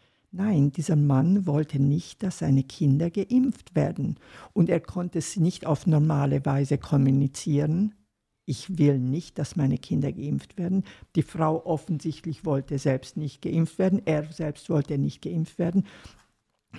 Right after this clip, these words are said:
Und dieser Wunsch wird nicht respektiert.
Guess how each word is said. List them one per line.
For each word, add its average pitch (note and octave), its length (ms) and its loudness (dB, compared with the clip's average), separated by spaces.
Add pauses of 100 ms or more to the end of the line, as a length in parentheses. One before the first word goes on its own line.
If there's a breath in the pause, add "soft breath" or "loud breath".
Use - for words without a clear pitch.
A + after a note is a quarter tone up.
Und E3+ 160 6
dieser D#3+ 360 4
Wunsch F3 340 -4
wird E3 160 0
nicht E3+ 360 -4
respektiert. C#3 880 -2